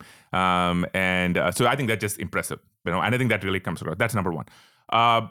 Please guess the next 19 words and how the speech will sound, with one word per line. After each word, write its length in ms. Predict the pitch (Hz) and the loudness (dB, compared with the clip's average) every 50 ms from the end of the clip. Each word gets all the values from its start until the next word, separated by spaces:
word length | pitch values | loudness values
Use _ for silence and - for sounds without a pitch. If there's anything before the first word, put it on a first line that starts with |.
| - | 0
uh, 240 | 120 120 117 117 113 - - - | 2 4 4 4 2 0 -2 -2
number 280 | 127 135 151 185 226 | 0 2 2 2 2
two 480 | 233 - 190 165 160 160 160 156 156 - | 2 2 2 4 6 6 6 4 2 2
is 420 | - 120 127 123 120 117 117 113 - - - | 2 2 2 4 4 4 2 0 0 0 2
I 160 | 120 131 151 | 2 2 2
would 160 | 165 170 147 | 0 -2 -2
say, 420 | - - 135 127 123 120 120 113 - - - - _ _ _ _ - | -2 0 2 2 4 2 2 0 -2 -6 -14 -20 _ _ _ _ 2
uh, 360 | 101 104 101 98 98 92 85 - - _ _ _ _ | 4 4 6 6 4 4 2 -2 -8 _ _ _ _
e-, 140 | 143 143 135 - | -10 -10 -6 -2
e-, 180 | 147 135 123 - - | -2 0 0 0 -2
uh, 80 | 117 - - _ _ _ _ _ _ - | -2 -2 -4 _ _ _ _ _ _ 2
I 180 | 131 143 175 214 | 2 4 4 2
think 460 | 214 - 165 139 139 139 113 - - _ _ _ _ 123 | 0 -2 -2 0 0 -2 -4 -6 -14 _ _ _ _ 2
Eliezer 420 | 127 127 139 151 156 151 156 156 | 4 4 6 6 4 4 4 4
is 140 | 135 123 107 | 2 2 2
raising 320 | 113 120 123 120 135 123 | 2 2 2 2 2 0
some 160 | 117 139 113 101 | 2 0 0 0
important 440 | 107 104 101 - 113 110 107 101 - | 0 -2 2 2 2 2 2 0 -2
questions. 500 | - 90 - - - - 107 - - | -4 -4 -4 -4 -6 -6 -4 -6 -8